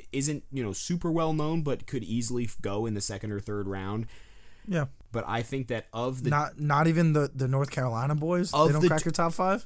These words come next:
Speaker 1: of the two, I'm picking Javonte
Speaker 2: Okay.
Speaker 1: Williams.
Speaker 2: Okay,
Speaker 1: Um,
Speaker 2: respectable.
Speaker 1: yeah, I think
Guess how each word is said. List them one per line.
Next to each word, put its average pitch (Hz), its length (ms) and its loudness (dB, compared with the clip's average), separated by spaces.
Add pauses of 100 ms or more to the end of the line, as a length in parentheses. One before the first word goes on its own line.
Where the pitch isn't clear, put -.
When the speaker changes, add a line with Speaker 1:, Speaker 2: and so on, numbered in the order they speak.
Speaker 1:
of 165 300 4
the 165 100 6
two, 117 840 4 (280)
I'm 120 180 0
picking 117 320 -2
Javonte 113 380 -2
Speaker 2:
Okay. 117 100 -2
Speaker 1:
Williams. 71 460 -12 (520)
Speaker 2:
Okay, 147 200 0
Speaker 1:
Um, 95 240 -2
Speaker 2:
respectable. 131 500 -4
Speaker 1:
yeah, 120 220 -2
I 117 100 -4
think 120 380 -2